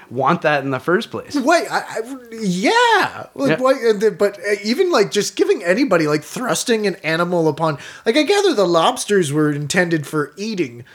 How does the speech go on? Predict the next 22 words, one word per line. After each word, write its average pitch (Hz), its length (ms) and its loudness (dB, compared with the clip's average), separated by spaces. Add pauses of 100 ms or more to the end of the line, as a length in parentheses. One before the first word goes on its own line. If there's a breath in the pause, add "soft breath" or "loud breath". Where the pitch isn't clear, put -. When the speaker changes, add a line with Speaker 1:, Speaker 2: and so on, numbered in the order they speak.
(140)
Speaker 1:
Yeah, 127 300 0
but 139 220 0
Speaker 2:
But 180 100 2
Speaker 1:
wait, 151 600 -2
I 175 180 0
mentioned 196 440 0
later 147 320 2
on 143 200 0
how 131 240 -2
many 135 340 0
lobsters 120 680 -2
<laughs> 156 80 -2
there 135 240 0
were, 123 340 -2
and 139 260 0
you're 180 220 0
gonna 170 220 0
be 165 160 0
like, 147 180 0
"That's 151 380 -2
insane." 131 600 -4
<laughs> - 60 -6